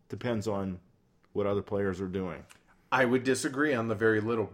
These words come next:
Speaker 2: bit
Speaker 1: That
Speaker 2: of
Speaker 1: you
Speaker 2: it.
Speaker 1: can certainly build something or whatever, but
Speaker 2: Well, I can, well, we'll get into that. Okay.
Speaker 1: Actions are income-based, so income is planning-based. That means,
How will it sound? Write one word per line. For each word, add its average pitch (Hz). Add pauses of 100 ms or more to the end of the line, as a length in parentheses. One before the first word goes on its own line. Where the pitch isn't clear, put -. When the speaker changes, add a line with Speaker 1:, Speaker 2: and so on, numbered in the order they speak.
(180)
Speaker 2:
bit 113
Speaker 1:
That -
Speaker 2:
of 104
Speaker 1:
you 113
Speaker 2:
it. 110
Speaker 1:
can 98
certainly 113
build 117
something 113
or 104
whatever, 101
but 92
Speaker 2:
Well, -
I 131
can, 104 (240)
well, 151 (100)
we'll 180
get 147
into 98
that. 80 (280)
Okay. 147 (480)
Speaker 1:
Actions 147
are 120
income-based, 160 (160)
so 113
income 120 (180)
is 110
planning-based. 101 (1000)
That 120
means, 117